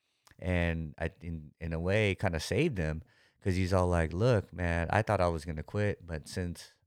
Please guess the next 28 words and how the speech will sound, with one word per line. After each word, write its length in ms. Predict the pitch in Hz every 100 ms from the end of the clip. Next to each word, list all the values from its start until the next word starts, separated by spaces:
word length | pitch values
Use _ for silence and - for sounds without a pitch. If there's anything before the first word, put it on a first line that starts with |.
| -
I 120 | 92
got 180 | 90 -
this 160 | 85
following 540 | - 95 101 98 87 85
now 180 | 87 85
on 140 | 80
Twitch, 540 | - 127 101 - - _ _ _ _ -
I 120 | 90
don't, 260 | 92 87 - -
you 140 | 82
know, 60 | 78
I 160 | 76
wanna 300 | 80 85 80
keep 240 | 78 95 90
D 120 | 82
J." 220 | 78 76 73
And 280 | 78 76 76 _ _ - 73
next 200 | 87 -
thing 80 |
you 60 | 90
know, 400 | 98 110 92 82 - _ _ _ _ _
you 120 | -
know, 80 | 80
he's, 300 | 78 92 85
he's 160 | 92 95
still 200 | - 92
doing 320 | 92 127 107
it. 140 | 76